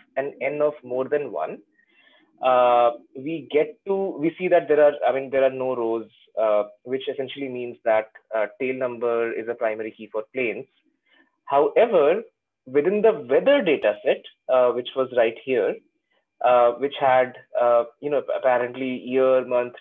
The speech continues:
day, hour, and origin as the primary key. We add all of those, we add year, month, day, hour, and origin, uh, and count the number of unique, uh, cases, uh, uh, based on these, uh, five columns.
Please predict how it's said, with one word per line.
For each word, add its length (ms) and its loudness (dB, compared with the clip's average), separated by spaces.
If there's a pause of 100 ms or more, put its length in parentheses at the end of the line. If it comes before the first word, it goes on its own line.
day, 300 -2
hour, 360 0
and 180 -4
origin 640 -8
as 160 -2 (100)
the 60 -14
primary 440 -4
key. 200 -16 (800)
We 500 -6
add 240 4
all 200 6
of 140 -2
those, 300 -4
we 140 -4
add 320 0
year, 280 -2
month, 260 -6
day, 160 -2
hour, 280 0
and 180 -8
origin, 460 -12 (200)
uh, 200 0
and 240 -4
count 420 0
the 100 2
number 260 -2
of 120 -2
unique, 460 -10 (240)
uh, 360 2 (240)
cases, 400 -6 (400)
uh, 300 0 (500)
uh, 420 -2 (440)
based 300 -8
on 240 -2
these, 260 -10 (460)
uh, 240 -2 (160)
five 240 0 (160)
columns. 380 2